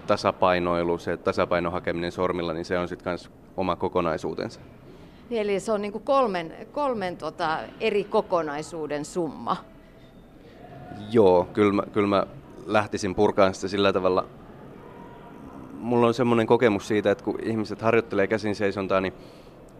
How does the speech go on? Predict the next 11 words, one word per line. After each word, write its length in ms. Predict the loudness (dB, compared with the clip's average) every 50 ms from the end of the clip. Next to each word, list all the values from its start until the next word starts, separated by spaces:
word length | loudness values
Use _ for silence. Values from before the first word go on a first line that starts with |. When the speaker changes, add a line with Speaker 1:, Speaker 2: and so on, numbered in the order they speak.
| -20 -20 -20 -20 -20 -16
Speaker 1:
siitä 300 | -6 -2 0 2 4 4
ei 60 | 4
monesti 340 | 6 6 4 4 2 0 -2
tuu 240 | 0 2 4 4 4
mitään 320 | 4 2 2 2 2 2
sen 240 | 2 2 0 2 2
takia, 320 | 0 0 0 0 2 2 2
että 180 | 0 -2 -4
koitetaan 440 | 0 0 0 0 0 0 -2 -2 0
tehdä 240 | -2 -4 -4 -6 -8
sitä 220 | -6 -4 -4 -4